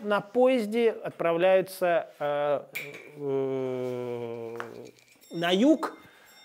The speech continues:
Идёт война с немцами, но они понимают, что единственный их шанс — это как раз через этих немцев. И вот представляете, она, она, которая работала медсестрой,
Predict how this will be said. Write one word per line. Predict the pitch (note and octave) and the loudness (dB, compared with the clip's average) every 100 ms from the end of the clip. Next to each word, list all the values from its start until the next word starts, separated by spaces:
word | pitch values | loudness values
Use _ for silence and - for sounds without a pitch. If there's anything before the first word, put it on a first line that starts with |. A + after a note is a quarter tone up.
| _ _ _ - | _ _ _ -6
Идёт | F3 F3+ - | 4 4 8
война | G#3 G3+ F#3 D#3+ | 8 10 6 2
с | - | 0
немцами, | E3 D3 C#3+ G3+ B3+ | -2 -2 -2 0 0
но | C#4 G3+ | 2 4
они | G3+ | 2
понимают, | G#3 G3+ G#3 F#3+ | 2 0 2 0
что | - | 2
единственный | E3 E3 G3 - E3+ | 2 4 4 2 -2
их | C#3+ | -4
шанс — | - F#3+ B3 B3+ | -2 0 0 -2
это | F3+ D3 | -2 2
как | D3 D#3+ | 2 4
раз | G3 G3 | 2 4
через | D#3+ | 0
этих | B2+ D#3+ D3 | 0 0 -4
немцев. | C3+ C3+ C#3+ A3 - - - _ - - C4+ - - | -4 -6 -2 -2 -4 -20 -20 _ -20 -20 -20 -18 0
И | - | 2
вот | |
представляете, | E3+ C4 E4+ - | 6 8 8 8
она, | A#3+ A#3+ B3 A3+ | 4 6 4 4
она, | E3+ A#3 | 4 2
которая | G3+ F#3 A3 F#3 E3+ | 4 2 4 6 6
работала | F#3 F#3 A3 F#3 D3+ | 6 8 8 8 4
медсестрой, | D#3 D#3+ G3 - B3 D4+ F4 | 4 2 0 2 6 8 8